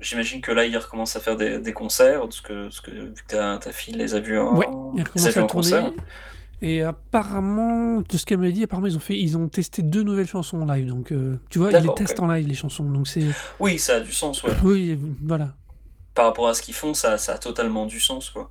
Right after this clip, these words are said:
Speaker 2: Mm.
Speaker 1: Euh, parce que, bah, j'imagine qu'en plus, ce qu'ils, ce qu'ils font, ça a pas tant que ça, euh, enfin, de ce que j'en, de ce que j'ai entendu sur les disques, il y a pas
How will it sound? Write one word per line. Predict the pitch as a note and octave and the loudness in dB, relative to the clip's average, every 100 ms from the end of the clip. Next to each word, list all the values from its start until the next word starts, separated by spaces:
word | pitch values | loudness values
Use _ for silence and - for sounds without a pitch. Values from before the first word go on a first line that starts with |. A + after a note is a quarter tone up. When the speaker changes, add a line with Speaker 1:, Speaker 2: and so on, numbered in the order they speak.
| - | 0
Speaker 2:
Mm. | E3+ D3+ - | 2 2 -4
Speaker 1:
Euh, | B2+ A2+ A2+ G#2+ A2 A2+ - - | 0 2 2 -2 -6 -10 -12 -6
parce | - | -4
que, | - | -4
bah, | G#2+ G#2 G#2+ G#2+ | -2 0 2 0
j'imagine | G#2+ A2+ A2+ | -4 -8 -10
qu'en | - G#2+ | -10 -12
plus, | - | -6
ce | - | -6
qu'ils, | - - - | -6 -8 -10
ce | |
qu'ils | - | -8
font, | - C3+ | -4 -2
ça | C4+ G#2+ | 0 0
a | |
pas | A2+ G#2+ | 0 -2
tant | A2 G#2+ | -2 -2
que | |
ça, | - A#2 A2 | 2 2 4
euh, | A2 G#2 - - - - | 4 2 -4 -18 -20 2
enfin, | B2 A2+ G#2+ G#2 F2+ - - - - - - - | 4 4 2 -4 -12 -20 -20 -20 -20 -20 -20 -8
de | |
ce | - - | -6 -4
que | |
j'en, | A2+ A2+ G#2+ | -2 0 -2
de | A2 | -2
ce | G#2+ | -4
que | - | -4
j'ai | A2 | -8
entendu | G#2+ G#2+ | -8 -6
sur | A2 A2 | -4 -2
les | G#2 | -4
disques, | A2+ C3+ - G#2+ | -4 -4 -4 -4
il | |
y | |
a | G#2+ | 0
pas | A#2 A#2 - | 2 2 0